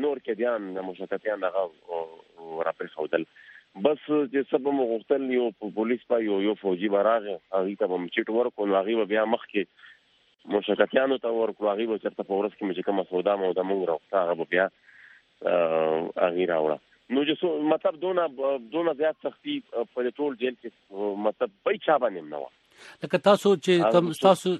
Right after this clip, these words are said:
Speaker 2: چې کوم، تاسو څه ویل غواړئ، دا قسمه رویه د عمومي قیدیانو سره نه وي؟ ستاسو سره ځانګړې رویه ساتل کېده، داسې وایئ؟
Speaker 1: دا بیخي زموږ سره ځانګړې کې، آ، رویه وه. زه دې ملګرو ته همیشه دا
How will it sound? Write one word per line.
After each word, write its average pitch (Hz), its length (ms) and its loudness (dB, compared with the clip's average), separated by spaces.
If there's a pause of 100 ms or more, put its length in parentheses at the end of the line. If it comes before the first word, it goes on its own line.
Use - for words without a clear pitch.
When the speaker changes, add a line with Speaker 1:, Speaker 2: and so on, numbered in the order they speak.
(120)
Speaker 2:
چې 156 200 -2
کوم، 165 220 0
تاسو 165 260 -2
څه 147 160 0
ویل 156 160 2
غواړئ، 147 320 4
دا 143 160 6 (140)
قسمه 139 320 -4 (240)
رویه 117 420 -2
د 127 140 -4
عمومي 127 340 0
قیدیانو 139 380 2
سره 113 240 -4
نه 139 100 0
وي؟ 202 80 -4 (160)
ستاسو 151 240 -6
سره 107 260 -6
ځانګړې 110 380 -2
رویه 165 240 -2
ساتل 160 320 -6
کېده، 165 200 -10
داسې 156 140 -12
وایئ؟ 190 160 -8 (600)
Speaker 1:
دا - 80 6 (120)
بیخي 131 300 0
زموږ 110 320 0
سره 90 220 4
ځانګړې 85 380 2
کې، 95 100 -2 (200)
آ، 82 480 2
رویه 76 340 -2
وه. 71 80 0 (500)
زه 156 400 2
دې 160 120 2 (120)
ملګرو 147 380 -2
ته 135 120 -2
همیشه 123 340 -6
دا 139 60 2